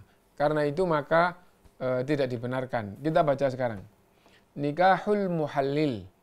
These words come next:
Nikah untuk menghalalkan. Wahua. Dan yang dimaksud nikah muhallil adalah ayatazawwajal mutallaqata thalathata ba'dan qidha'i iddatiha.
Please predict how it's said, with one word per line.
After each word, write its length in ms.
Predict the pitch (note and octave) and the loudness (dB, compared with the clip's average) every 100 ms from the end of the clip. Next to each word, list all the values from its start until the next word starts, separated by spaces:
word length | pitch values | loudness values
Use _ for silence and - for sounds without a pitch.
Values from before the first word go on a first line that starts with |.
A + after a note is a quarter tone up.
| _ _ _ _ _ D3+ | _ _ _ _ _ -6
Nikah 560 | D#3 D#3+ D#3 F3+ F3 | -4 -2 0 2 2
untuk 240 | D#3 D3+ E3 | 0 -2 -2
menghalalkan. 800 | D#3+ D#3 D#3 D#3 - C3 A2 G#2 | -2 2 4 4 4 0 0 0
Wahua. 640 | C#3+ D3 F3 A#3+ F3 A2+ - _ _ _ _ _ - | 4 4 6 8 8 6 -6 _ _ _ _ _ -10
Dan 240 | C#3+ D3+ F#3+ | -4 0 2
yang 60 | |
dimaksud 640 | F3 F3+ G3+ G3 A3 F#3+ - | 2 4 2 4 0 -2 -8
nikah 320 | F3+ G3 G#3 | -4 2 4
muhallil 460 | G3+ F#3 G#3+ G#3+ G3+ | 4 4 4 4 4
adalah 480 | F#3+ F3 D#3 A#2 - _ _ _ _ _ _ - | 6 6 4 2 -8 _ _ _ _ _ _ 0
ayatazawwajal 1080 | D3+ F#3 F#3 F3+ E3+ F#3+ G3 F#3+ F3+ G3 F#3+ | 4 6 6 4 6 6 6 6 6 4 4
mutallaqata 1000 | F#3 F#3 F#3 F#3 F#3 F#3 F#3 F3+ F#3+ F3+ | 2 0 2 4 4 4 2 2 2 0
thalathata 960 | - F3+ F#3+ F#3+ F3+ F#3 F3 F3 C#3 A#2 - _ - | 0 2 6 4 4 2 4 4 4 0 -10 _ 0
ba'dan 640 | E3 E3 D#3 F3+ F#3+ F3+ | 6 6 4 0 0 -2
qidha'i 920 | E3+ F3+ E3+ D#3 F3+ F#3 - F3 F3 | -2 0 0 2 4 4 2 0 0
iddatiha. 1080 | E3+ F#3 E3+ D3 F3+ F3+ E3+ D#3+ D3+ B2+ G2+ | 0 -2 -4 0 2 2 2 4 4 4 0